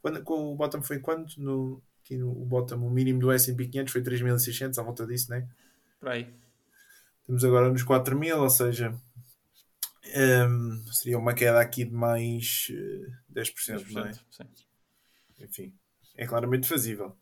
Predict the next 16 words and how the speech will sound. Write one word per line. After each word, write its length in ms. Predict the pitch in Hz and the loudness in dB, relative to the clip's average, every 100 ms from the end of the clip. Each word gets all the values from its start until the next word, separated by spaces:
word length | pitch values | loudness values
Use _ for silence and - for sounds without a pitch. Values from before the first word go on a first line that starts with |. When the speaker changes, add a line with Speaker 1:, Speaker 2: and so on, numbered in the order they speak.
| - | -18
Speaker 1:
mas, 480 | 110 110 107 104 - | -14 -10 -10 -10 -8
Speaker 2:
Sim, 100 | 135 | -8
é 40 | |
Speaker 1:
eh, 40 | |
Speaker 2:
possível. 340 | 120 117 117 - _ _ _ _ _ _ _ - | -8 -8 -10 -12 _ _ _ _ _ _ _ -6
Speaker 1:
mantenho 380 | 123 131 123 | -2 0 0
a 20 | 120 | 0
minha 200 | 120 120 | -2 -4
tese 420 | 120 117 - 117 | -4 -2 -4 -8
de 60 | |
que 340 | - 113 110 117 - _ _ | -12 -12 -10 -12 -16 _ _
já, 380 | 117 110 - - | -8 -8 -8 -14
já, 340 | 120 117 - | -6 -6 -6
já 160 | 123 117 | -4 -4
atingimos. 540 | 117 120 107 104 - 127 | -4 -6 -6 -8 -10 -8
Agora, 400 | 117 120 120 | -6 -4 -6